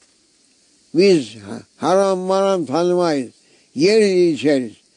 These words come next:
O adam da hınzırlığı suretinde mahşer günde dirilecektir. Aman ya Rabbi. Tövbe ya Rabbi. Tövbe, estağfurullah.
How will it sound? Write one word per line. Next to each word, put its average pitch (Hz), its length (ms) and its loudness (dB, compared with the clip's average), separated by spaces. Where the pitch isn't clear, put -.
O 190 200 0
adam 175 400 -4
da 185 100 -4
hınzırlığı 143 960 -2
suretinde 135 840 -4
mahşer 139 420 -6
günde 127 540 -8
dirilecektir. 123 1040 -2
Aman 127 240 -6
ya 120 220 -10
Rabbi. - 380 -18
Tövbe 143 360 0
ya 117 320 -6
Rabbi. - 480 -16
Tövbe, 117 320 -4
estağfurullah. - 720 -18